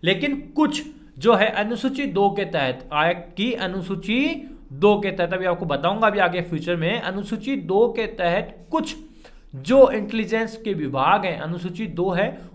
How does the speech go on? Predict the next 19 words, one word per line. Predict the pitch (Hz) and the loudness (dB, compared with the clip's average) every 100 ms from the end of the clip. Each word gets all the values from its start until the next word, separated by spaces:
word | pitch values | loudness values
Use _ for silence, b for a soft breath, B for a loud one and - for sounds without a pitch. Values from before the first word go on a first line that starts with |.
| - | -6
उसके | 208 - 254 | -4 6 6
तहत | - 202 208 208 | 6 2 0 -2
कुछ | 262 - | -6 -6
विभागों | 202 165 165 170 208 | -4 0 0 2 0
को | 208 185 214 | -2 -2 -2
यहाँ | 208 147 139 170 | -2 -4 -4 -6
से | 170 180 | -4 -6
बाहर | 131 131 175 | -6 -2 -2
निकाल | 170 165 151 151 | -4 -4 -4 -4
के | 180 | -8
आरटीआई | 175 139 139 160 160 | -4 -2 -2 -4 -6
के | 165 165 | -4 -6
एक्ट | 170 160 165 - | -6 -8 -8 -8
के | 170 | -8
तहत | 170 143 165 151 | -6 -6 -6 -6
नहीं | 123 131 208 | -8 -4 -4
दिया | 196 175 160 | -4 -2 -2
गया, | 147 185 | 0 -2
लेकिन, | 143 123 120 160 175 175 349 - - | -2 -4 -2 0 0 2 0 0 -4